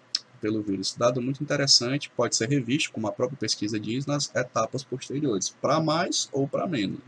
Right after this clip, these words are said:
É, vamos lá, secretarias regionais, pra quem não conhece Fortaleza, é dividido em regionais, cada regional, alguns municípios chamam de subprefeitura, que é regional,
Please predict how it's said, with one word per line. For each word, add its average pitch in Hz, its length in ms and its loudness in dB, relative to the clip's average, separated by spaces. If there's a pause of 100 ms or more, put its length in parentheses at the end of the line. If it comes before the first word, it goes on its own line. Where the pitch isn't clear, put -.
(1500)
É, 120 760 0
vamos 123 260 -2
lá, 170 460 -2 (260)
secretarias 117 800 -2
regionais, 131 540 0
pra 113 100 -6
quem - 160 -4
não 113 60 -4
conhece 113 280 0
Fortaleza, 117 520 0
é 110 40 0
dividido 107 360 -2
em 107 40 2
regionais, 113 640 0
cada - 240 0
regional, 104 540 -2 (560)
alguns 107 340 -4
municípios 110 380 -2
chamam 104 120 -2
de 95 60 -2
subprefeitura, 104 920 0
que 123 160 -4
é 123 40 -2
regional, 127 560 0